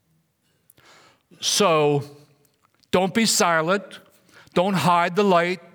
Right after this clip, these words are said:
because shining it might diminish your social credibility or your wellness at work.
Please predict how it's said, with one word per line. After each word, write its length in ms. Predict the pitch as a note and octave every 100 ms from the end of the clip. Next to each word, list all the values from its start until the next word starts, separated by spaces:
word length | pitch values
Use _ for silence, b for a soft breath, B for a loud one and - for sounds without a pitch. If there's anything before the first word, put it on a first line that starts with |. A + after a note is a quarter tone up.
| B B
because 300 | E3+ F3 E3+
shining 540 | - - F3 E3 F3 F3
it 180 | F#3 D#3
might 380 | D#3 E3+ E3
diminish 720 | C3 D#3 D#3+ E3+ F3+ F#3 - - B B
your 220 | D3 D3+
social 680 | D3 - F3+ F3 E3+ - E3
credibility 1120 | - - E3 D#3 C#3+ D3 C#3 C3 D3 E3 G#3 - - _ _ _ _ _ _ _ _ _ _ _ _ _ _ _
or 160 | C3+ C#3+
your 220 | C#3+ D3
wellness 760 | C3 C#3 D#3 E3+ E3+ F3+ - -
at 280 | D#3 E3 -
work. 720 | C3+ C#3+ D#3 F#3 - - -